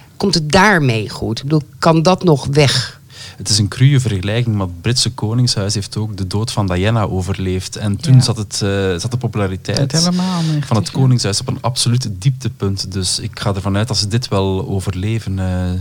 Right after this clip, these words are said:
Speaker 2: ja, en
Speaker 4: Ja.
Speaker 2: daarom was het ook belangrijk dat hij nu zijn functies heeft neergelegd en een soort van, toch een schuldbekentenis of een, een boetedoening heeft gedaan, eh,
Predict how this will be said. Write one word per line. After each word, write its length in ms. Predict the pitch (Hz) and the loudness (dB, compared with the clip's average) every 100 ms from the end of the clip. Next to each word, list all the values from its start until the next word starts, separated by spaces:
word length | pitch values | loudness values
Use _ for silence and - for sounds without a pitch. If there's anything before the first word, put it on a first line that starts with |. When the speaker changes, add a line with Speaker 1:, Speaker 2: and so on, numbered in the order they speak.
| 92 | -4
Speaker 2:
ja, 220 | 101 101 | -2 0
en 80 | 95 | 2
Speaker 4:
Ja. 60 | 95 | 2
Speaker 2:
daarom 200 | 98 107 | 2 4
was 100 | 113 101 | 4 2
het 80 | |
ook 100 | 117 101 | 0 0
belangrijk 280 | 95 104 | 2 2
dat 80 | 110 | 0
hij 80 | 110 | 0
nu 60 | 101 | 2
zijn 140 | 98 | 0
functies 640 | 92 - 117 - 120 - - - - - - - | -2 -2 -2 -2 0 0 -2 -8 -18 -18 -20 -20
heeft 420 | - 101 95 - | -6 -6 -6 -10
neergelegd 520 | 101 101 113 117 110 - | -4 0 0 -2 -4 -2
en 80 | |
een 60 | 107 | -2
soort 320 | - 104 98 | 0 -2 -4
van, 280 | - 98 95 | -4 -4 0
toch 140 | 127 | 2
een 120 | 120 104 | 4 4
schuldbekentenis 1300 | - - 120 127 - 92 - 107 104 110 98 - - | 0 2 0 0 -2 -2 -2 0 0 0 0 -2 -2
of 100 | - | -4
een, 260 | 104 98 95 | -2 0 0
een 200 | 92 95 | -2 -2
boetedoening 520 | 98 135 113 113 110 107 | 4 4 6 2 4 2
heeft 200 | 107 - | 2 0
gedaan, 420 | 95 92 98 | 0 0 -2
eh, 60 | 95 | -2